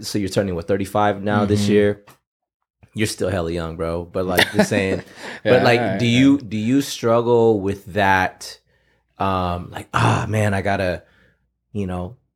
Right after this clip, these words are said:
Speaker 1: reinvent myself," or, "I gotta,
Speaker 2: Mm.
Speaker 1: like, keep up with, like, what's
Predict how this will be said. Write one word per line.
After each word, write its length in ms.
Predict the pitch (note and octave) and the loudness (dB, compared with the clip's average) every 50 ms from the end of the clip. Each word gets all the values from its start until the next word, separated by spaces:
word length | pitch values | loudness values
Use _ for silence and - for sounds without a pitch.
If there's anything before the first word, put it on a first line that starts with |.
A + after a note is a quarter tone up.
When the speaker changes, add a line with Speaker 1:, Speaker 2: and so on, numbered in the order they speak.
| _ _ G#2+ | _ _ -10
Speaker 1:
reinvent 680 | G2+ G#2+ A#2+ B2 B2+ A#2 G#2+ G#2+ G#2 F#2+ A2+ A#2 A#2+ - | -2 2 4 4 4 4 4 2 0 0 0 0 0 -2
myself," 760 | B2 B2+ B2+ B2 B2+ - - A#2+ A#2 A#2 A#2+ A#2+ A#2+ - G#2 | -2 -2 -2 -2 -2 -2 0 2 4 6 4 4 2 0 -2
or, 80 | G2+ | -2
"I 100 | G2+ A2 | -2 0
gotta, 220 | G#2 A2+ A#2 A2 G#2 | 2 2 4 2 2
Speaker 2:
Mm. 60 | G2+ | 2
Speaker 1:
like, 300 | G2 F#2+ F#2 F#2 - - _ _ _ _ _ _ - - A#2 A2 _ | 0 -2 -2 -4 -6 -12 _ _ _ _ _ _ -20 -20 -20 -18 _
keep 340 | - - C#3+ C#3 B2+ - C3+ | -2 0 0 0 2 4 4
up 260 | C3 C3+ C3+ - - | 6 6 4 2 0
with, 220 | B2 A#2+ - - | -2 -2 -2 -4
like, 200 | A2+ G#2+ G#2+ F#2 | -4 -4 -4 -2
what's 440 | G2 A2+ A#2+ A#2+ - - - - | 0 0 0 0 -2 -8 -12 -12